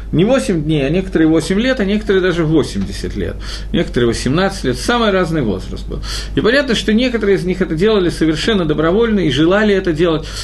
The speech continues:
и ждали этого, и хотели, и так далее, и так далее. Были те, которые, естественно, в восьмидневном возрасте тоже делали брит милу, но во всяком случае, когда человек делает брит милу во взрослом возрасте, он, понятно, что понимает, что он делает, он действительно делает брит.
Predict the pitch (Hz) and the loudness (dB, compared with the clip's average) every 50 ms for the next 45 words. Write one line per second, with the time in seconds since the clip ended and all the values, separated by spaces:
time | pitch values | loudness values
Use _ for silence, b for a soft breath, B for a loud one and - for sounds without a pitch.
0 | B B B - 135 123 123 123 120 208 214 220 208 196 185 165 147 - 143 131 | B B B 0 0 0 0 2 2 2 2 4 4 4 2 2 2 0 0 2
1 | 131 131 127 127 - 131 127 - - 240 233 226 190 160 151 151 151 139 147 175 | 2 2 2 0 -2 -4 -2 -2 -2 0 2 4 2 2 2 2 0 0 0 0
2 | 202 196 175 151 147 151 127 117 120 107 98 82 - - - - B B B B | 2 2 2 0 -2 -2 -4 -4 -4 -4 -4 -6 -6 -8 -10 -10 B B B B
3 | B B B B - 214 190 233 339 320 330 - - 311 302 311 - - 220 214 | B B B B -4 0 2 4 4 4 4 2 2 0 0 0 0 2 2 2
4 | 202 190 190 - 208 214 214 - 190 165 147 - 156 151 139 156 190 185 170 156 | 2 2 2 0 0 0 0 0 0 -2 0 0 -2 -2 0 0 0 0 2 2
5 | 151 165 180 165 147 135 123 - - 127 - 147 139 127 127 127 143 135 147 156 | 2 2 2 0 0 -4 -6 -4 -4 -2 0 0 0 0 0 0 0 2 2 2
6 | 165 170 185 202 202 247 262 262 247 233 220 220 220 214 220 247 247 226 226 214 | 2 2 0 0 0 0 0 0 0 0 0 0 0 0 0 0 0 0 0 -2
7 | - - 247 233 - - - - B B B B B B B - - 147 160 208 | -2 -2 -2 -2 -2 -2 -2 -4 B B B B B B B -2 0 2 2 2
8 | 214 214 - 226 226 202 151 165 214 220 208 185 151 151 156 160 165 185 175 160 | 2 2 2 2 2 2 2 2 2 2 2 2 2 0 -2 0 0 0 0 2
9 | 156 156 160 160 175 202 220 220 214 214 220 220 226 254 254 220 196 170 - - | 2 0 0 0 0 0 0 0 0 0 0 0 2 0 0 0 -2 -4 -4 -2
10 | - 135 127 139 151 165 165 160 - 131 123 135 156 165 - - 123 123 - - | -2 0 0 0 0 -2 -4 -4 -2 -2 0 0 -2 -2 -2 -4 -6 -6 -6 -4
11 | - 113 110 110 110 - - - - - - - - - - - - - - - | -4 -2 -2 -2 -4 -6 -6 -8 -8 -8 -8 -8 -8 -8 -8 -8 -8 -10 -10 -10
12 | - - - - - - B B B B B B B B B B - - - 131 | -10 -10 -10 -10 -10 -10 B B B B B B B B B B 2 2 2 2
13 | 151 175 208 226 226 214 - - - 220 208 202 220 233 220 180 113 - - 214 | 2 4 4 2 2 0 0 0 0 0 0 2 0 0 0 0 -2 -2 0 0
14 | 214 214 - - - 214 233 220 233 226 202 139 123 131 131 135 143 147 147 180 | 0 0 -2 -2 -2 -2 -2 0 0 0 0 0 2 2 2 2 0 0 0 -2
15 | 196 170 - - | -2 -2 -4 -6